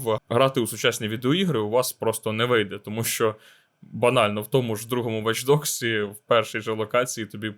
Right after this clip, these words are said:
потрібно натискати правий стік, щоб відкрити режим от оцього от взлому їхнього новомодного. Якщо підбити підсумки, то перед нами достатньо цікавий пристрій. Він дає доступ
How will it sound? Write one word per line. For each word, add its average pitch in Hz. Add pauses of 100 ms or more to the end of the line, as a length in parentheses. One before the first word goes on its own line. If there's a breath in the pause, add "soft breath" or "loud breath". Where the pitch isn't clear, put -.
(100)
потрібно 120
натискати 107
правий 104
стік, - (300 soft breath)
щоб 208
відкрити 117
режим 110
от 104
оцього 104
от 101
взлому 107
їхнього 104
новомодного. 104 (420)
Якщо 120
підбити 180
підсумки, 180
то 147
перед 123
нами 135
достатньо 110
цікавий 110
пристрій. 113
Він 156
дає 147
доступ 113